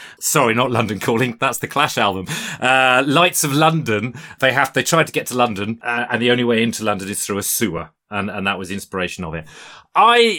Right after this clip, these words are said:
you know, with the Stranglers, the Down in the Sewer thing, I kind of, you know, there's a justification-ish for the album about everything that's gone before is just about being in a sewer. We're all down in the sewer,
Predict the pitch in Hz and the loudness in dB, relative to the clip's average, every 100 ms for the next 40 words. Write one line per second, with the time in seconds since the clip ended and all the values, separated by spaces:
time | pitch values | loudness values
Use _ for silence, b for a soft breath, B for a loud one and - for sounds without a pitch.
0 | 139 175 131 - 123 196 - 175 - 143 | 0 2 2 0 0 0 2 0 2 2
1 | 131 120 - 135 175 185 160 151 151 127 | 2 0 0 2 2 4 2 0 2 2
2 | 110 110 101 101 98 B B - 135 - | 2 2 2 0 -6 B B -6 -4 2
3 | 170 165 139 151 123 127 135 151 180 160 | 2 2 0 0 2 2 -2 0 0 0
4 | - 143 151 143 - 113 104 104 131 123 | -6 -2 0 2 0 -2 -2 -4 0 0
5 | 123 - - - 123 120 120 117 113 104 | 2 0 0 -2 2 4 4 2 0 -2
6 | 104 - - 113 107 104 - 139 139 135 | -4 -6 -2 2 4 2 -2 0 0 0
7 | 120 - 120 110 - 120 107 104 - 107 | -2 -2 -2 -2 -2 0 2 0 -4 -6
8 | 101 107 104 104 95 98 - 110 98 92 | -2 -2 0 0 0 -4 -2 -2 0 0
9 | 92 101 110 110 98 95 90 - 104 92 | -2 0 -2 0 0 -2 -6 -4 -4 -2
10 | 90 | -2